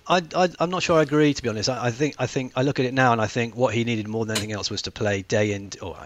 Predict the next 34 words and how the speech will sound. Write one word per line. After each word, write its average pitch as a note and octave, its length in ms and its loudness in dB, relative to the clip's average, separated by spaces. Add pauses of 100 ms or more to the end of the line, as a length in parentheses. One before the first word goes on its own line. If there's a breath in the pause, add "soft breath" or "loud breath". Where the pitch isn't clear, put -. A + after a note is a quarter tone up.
not F2+ 180 -16
day F#2 160 -6
in, F#2 100 -10
day F2+ 140 -6
out, F2+ 160 -6
clearly, F2 280 -8
week B2 260 0
in, A2+ 100 2
week G#2+ 220 -2
out. F#2+ 280 2 (340 loud breath)
And A2 120 -2
I A2 40 0
think, A#2 260 -4
yes, B2 180 4
he A#2+ 80 -2
was A2 120 -4
being A2 160 -6
eased G#2+ 260 -6
back G#2+ 220 -4
in G2 260 -8
little B2+ 240 -2
bits, A#2+ 260 -2
dribs B2 280 -4
and A2+ 100 -6
drabs. G#2 360 0
And A2+ 60 -6
I, A#2 200 -2
I A2+ 100 -6
think D3 160 -6
he D#3+ 100 -4
had A2+ 200 0
dribs G#2+ 240 -2
and G#2+ 100 -10
drabs G#2+ 440 0